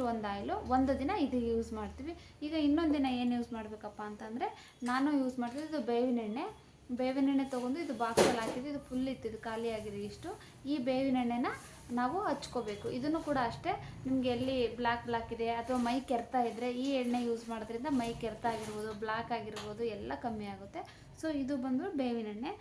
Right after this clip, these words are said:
ಹಾಗೆ ಬಂದ್ಬಿಟ್ಟು ನೆಕ್ಸ್ಟ್ ಬಂದ್ಬಿಟ್ಟು ನಾನು ಯೂಸ್ ಮಾಡೋದು ಇದು ಕ್ಯಾರೆಟ್ ಆಯಿಲು.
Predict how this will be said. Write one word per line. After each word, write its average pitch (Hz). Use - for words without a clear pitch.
ಹಾಗೆ 285
ಬಂದ್ಬಿಟ್ಟು 277
ನೆಕ್ಸ್ಟ್ -
ಬಂದ್ಬಿಟ್ಟು 247
ನಾನು 240
ಯೂಸ್ 233
ಮಾಡೋದು 220
ಇದು 233
ಕ್ಯಾರೆಟ್ 254
ಆಯಿಲು. 214